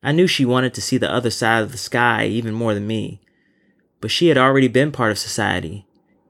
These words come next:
back before she was diagnosed as Konos. From her telling, society was a beautiful labyrinth of ideas, collaboration, instant feedback, and shared experiences. But April often found herself lost in their web,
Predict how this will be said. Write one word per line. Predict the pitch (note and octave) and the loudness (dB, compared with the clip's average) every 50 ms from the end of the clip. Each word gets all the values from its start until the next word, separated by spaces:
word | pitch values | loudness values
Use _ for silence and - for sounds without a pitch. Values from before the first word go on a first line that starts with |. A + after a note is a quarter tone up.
| - | -4
back | - A#2+ C3 C#3 | 0 0 0 0
before | - B2+ A#2 - C3+ C3 | -2 -6 -6 -2 -2 -2
she | B2 - C#3 B2+ | -2 0 -2 -2
was | A#2 G#2+ | -2 0
diagnosed | - A2+ G#2 A2 A2+ G#2+ A2 A2 A#2 A#2+ A#2 - - | 0 0 0 0 0 -2 -2 -2 -2 -2 -4 -6 -12
as | G2 - | -12 -12
Konos. | - - B2+ B2+ B2+ G#2 E2+ E2+ - - - - _ _ _ _ _ _ _ _ _ _ _ _ _ _ _ _ _ _ _ _ | -6 -4 -4 -4 -4 -6 -8 -8 -12 -14 -16 -18 _ _ _ _ _ _ _ _ _ _ _ _ _ _ _ _ _ _ _ _
From | - - C3+ A#2 | -8 -6 -4 -2
her | A#2+ E3+ G#3+ | 2 2 0
telling, | G3+ - - B2+ A#2 A#2 A2+ A#2 A#2+ | 0 2 0 2 2 2 0 -2 -4
society | A2+ - - A#2 - - D3+ D3 C#3+ C#3 C#3+ C3+ | -6 -6 -6 -4 0 2 4 4 4 4 4 4
was | B2 A#2 A2 A#2 | 2 2 2 0
a | A2+ | -2
beautiful | G#2 G#2 B2 D#3 E3+ D#3+ C#3 - C#3+ | -2 -2 0 0 2 0 0 -2 -4
labyrinth | B2 A2 G#2+ A2 B2+ C#3 C3+ - A#2 G#2 - | -2 0 0 2 2 2 2 2 0 -2 -2
of | - G#2+ G2+ | -4 -4 -2
ideas, | G#2+ G#2+ G#2+ G#2 G#2 A2+ B2 B2 A2 G2+ - - | -2 -4 -4 -2 0 0 2 2 2 0 -2 -6
collaboration, | - - - G#2+ A2 A#2+ B2 B2 A2 G#2 A2+ C3 B2+ - - A2 G2 G2 - - - _ - | -10 -6 -2 0 2 2 2 0 0 2 2 2 2 2 0 -2 -4 -6 -8 -12 -16 _ -2
instant | - D3 D3+ C#3 - D#3 B2+ - | -2 -2 -2 0 0 0 -2 -2
feedback, | - - - C#3+ C#3+ C#3 G#2+ A2+ G2+ G2 G2+ - - _ _ _ - - - _ - | -2 -2 0 0 0 2 0 0 -2 -2 -4 -8 -12 _ _ _ -20 -20 -20 _ -6
and | B2 G#2+ | -6 -4
shared | G2 - - D3 C#3 C3 B2 | -2 0 2 4 4 4 2
experiences. | A#2+ - - - - A#2 A#2 A2+ G#2+ G#2 - - F#2 F#2 F#2+ - - _ _ _ _ _ _ _ _ _ _ _ _ _ _ _ _ | 0 -4 -6 -6 -4 -4 -2 -2 -4 -4 -6 -6 -8 -8 -8 -12 -16 _ _ _ _ _ _ _ _ _ _ _ _ _ _ _ _
But | - B2 - _ _ - | -4 -4 -4 _ _ 2
April | B2+ D#3+ D#3 - C#3+ B2+ - | 2 2 2 2 0 0 2
often | F#2 A#2+ C#3 C#3 - B2+ A2 | 2 0 0 0 -2 -4 -4
found | - - C3+ B2+ C3 B2+ | -2 -2 0 0 0 -2
herself | A#2 A2 - C3 A2+ A2 - | -4 -4 -2 -2 -2 -2 -4
lost | G2 F#2 A2 A#2+ C3+ C3+ - - | -4 -2 0 0 0 -2 -2 -4
in | B2 A#2+ | -4 -2
their | A#2+ A2+ G#2+ | 0 -2 -2
web, | G#2+ A2+ A2+ A2+ A2 G#2 G2+ - | 0 0 0 0 0 0 -2 -6